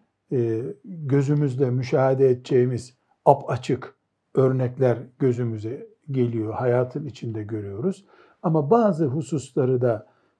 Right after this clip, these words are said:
Fudayl bin İyad'dan örnekler veriyor. Mesela İbrahim İbni Edhem'den örnekler veriyor. Bunlar bize bir miktar ağır gelebilir. Her zaman ne dedik? Yani bazen orijinal pahalı olur.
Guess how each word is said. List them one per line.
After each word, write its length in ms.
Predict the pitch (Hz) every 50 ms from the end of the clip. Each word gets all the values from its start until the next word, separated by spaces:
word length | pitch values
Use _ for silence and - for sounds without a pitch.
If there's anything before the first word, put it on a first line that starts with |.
| _ 311 302 247
Fudayl 460 | 196 - 214 170 185 185 175 160 143 151
bin 200 | 156 151 143 135
İyad'dan 640 | 135 127 120 120 123 - - 151 170 190 - 139
örnekler 600 | 123 123 120 120 117 113 - - 123 117 110 104
veriyor. 320 | 98 95 92 95 90 92 104
Mesela 480 | 117 117 107 - - - 98 98 - - -
İbrahim 520 | 165 147 139 151 160 143 135 139 143 139
İbni 200 | 135 135 156 165
Edhem'den 640 | 143 127 127 135 117 117 120 117 110 131 151 165 185 -
örnekler 640 | - 131 123 123 123 117 110 107 - 123 113 104 104
veriyor. 340 | 101 98 92 104 120 139 143 143 _ _ _ _ _ _ _ _ _ _ -
Bunlar 420 | 175 202 226 233 208 180 156 143
bize 260 | 139 131 127 165 147 127
bir 60 | 139
miktar 460 | 156 156 139 123 - - 131 123 120 123 - -
ağır 300 | - 131 123 131 131 123
gelebilir. 680 | 120 110 117 117 113 117 113 104 107 110 113 156 202 202 - _ _ _ _ _ _
Her 200 | - 208 220 196
zaman 480 | 160 180 165 151 151 147 143 139 135
ne 140 | 135 - 143
dedik? 340 | 135 123 120 139 180 180 - _ _ _ _ _ _ _ _ _ _ _ _ _ -
Yani 260 | 240 240 226 208 185
bazen 480 | 156 202 214 202 - 175 165 165 160 165 - -
orijinal 720 | 160 156 160 156 151 127 127 151 151 147 156 156 147 123 107 107 - _ _ _ _ _
pahalı 560 | - - 127 107 - 123 123 127 127 131 147 156
olur. 520 | 147 117 95 - - - - - - _